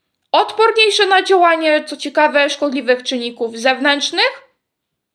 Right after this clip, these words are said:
takich jak zimno, gorąco, czy na przykład wiatr i,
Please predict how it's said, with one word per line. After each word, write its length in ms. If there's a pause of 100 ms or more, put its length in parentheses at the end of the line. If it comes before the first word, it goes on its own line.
(540)
takich 340
jak 240
zimno, 440
gorąco, 840 (240)
czy 160
na 140
przykład 500
wiatr 560
i, 340